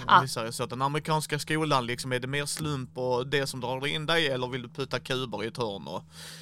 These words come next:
Speaker 2: helst inte interagera med de andra spelarna på spelbrädet?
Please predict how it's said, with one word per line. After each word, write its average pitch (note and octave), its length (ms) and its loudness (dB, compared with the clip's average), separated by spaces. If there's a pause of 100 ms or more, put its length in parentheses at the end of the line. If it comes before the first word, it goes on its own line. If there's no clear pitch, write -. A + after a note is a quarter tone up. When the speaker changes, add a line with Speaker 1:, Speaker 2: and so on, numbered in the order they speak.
(200)
Speaker 2:
helst A#2+ 240 -2
inte A#2+ 180 -4
interagera A2 540 -2
med A#2 120 -6
de C3+ 80 -4
andra A2+ 220 0
spelarna A#2+ 460 -2
på G#2 380 -8
spelbrädet? - 760 -6